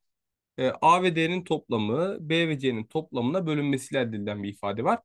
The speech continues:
Çizgiler sağa yatıksa çarpımlarını biz alt, e, ortadakilerin çarpımlarına bölüyoruz gibi.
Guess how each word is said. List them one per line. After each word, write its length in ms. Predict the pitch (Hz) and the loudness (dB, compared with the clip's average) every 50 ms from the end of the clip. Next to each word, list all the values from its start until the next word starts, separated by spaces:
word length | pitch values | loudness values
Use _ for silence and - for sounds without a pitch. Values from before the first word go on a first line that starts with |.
| _ _ _ _ _ _ _ | _ _ _ _ _ _ _
Çizgiler 760 | - - - 151 143 139 143 143 156 160 180 202 220 226 220 | -12 -8 -6 -6 -6 -6 -6 -4 0 2 4 4 4 2 -2
sağa 320 | 208 - - - 175 151 135 | -4 -6 0 2 2 4 4
yatıksa 640 | 120 107 104 - - 117 - - 196 208 214 208 | 2 -2 -4 -8 -16 -18 -8 -2 0 0 0 -2
çarpımlarını 800 | - - 156 147 143 - _ 131 127 120 113 110 127 165 175 180 | -2 0 2 2 2 0 _ -4 -2 0 0 0 -2 -2 -4 -6
biz 160 | 202 190 - | -6 -8 -4
alt, 320 | - 156 151 151 - _ - | -2 -2 0 -2 -4 _ -10
e, 220 | 156 139 139 139 | -8 -8 -8 -6
ortadakilerin 680 | - - 165 160 - - 135 120 123 120 113 107 104 113 | -4 -4 -4 -4 -2 -6 -8 -8 -4 -4 -4 -4 -4 -8
çarpımlarına 680 | - - 156 151 139 - - 127 113 117 151 202 196 | -6 -2 -2 -2 -2 -2 -6 -6 -4 -4 -4 -4 -4
bölüyoruz 560 | 151 143 139 127 107 98 - - - - - _ _ | -4 -2 0 0 -2 -2 -4 -12 -18 -20 -20 _ _
gibi. 180 | 127 107 101 | -6 -6 -6